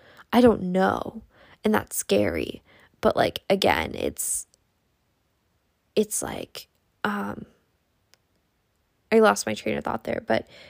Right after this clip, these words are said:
you know, just, just thinking about, like, um,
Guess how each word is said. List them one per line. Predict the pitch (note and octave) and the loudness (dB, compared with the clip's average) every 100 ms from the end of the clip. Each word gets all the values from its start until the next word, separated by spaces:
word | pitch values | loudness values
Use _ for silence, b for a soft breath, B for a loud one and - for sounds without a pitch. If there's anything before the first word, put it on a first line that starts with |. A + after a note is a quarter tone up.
| B | B
you | A#3+ | 0
know, | A#3 G#3 - - | 2 2 0 -2
just, | - C4 B3 - - _ _ _ _ _ _ _ _ _ _ _ _ _ _ _ _ _ b b b | 4 4 2 -6 -12 _ _ _ _ _ _ _ _ _ _ _ _ _ _ _ _ _ b b b
just | - D4+ | -4 -4
thinking | - D4+ D#4 D#4+ | 0 -2 0 0
about, | C4 A#3+ A#3+ - - - _ _ - | 2 4 4 4 0 -6 _ _ -8
like, | - A#2 - - - _ _ _ _ _ _ _ _ _ _ _ _ _ _ _ _ _ _ _ _ _ _ _ _ _ _ _ _ _ - | -2 0 -2 -8 -18 _ _ _ _ _ _ _ _ _ _ _ _ _ _ _ _ _ _ _ _ _ _ _ _ _ _ _ _ _ 6
um, | A#3 G#3+ G3+ F#3+ F3+ | 8 8 4 2 -4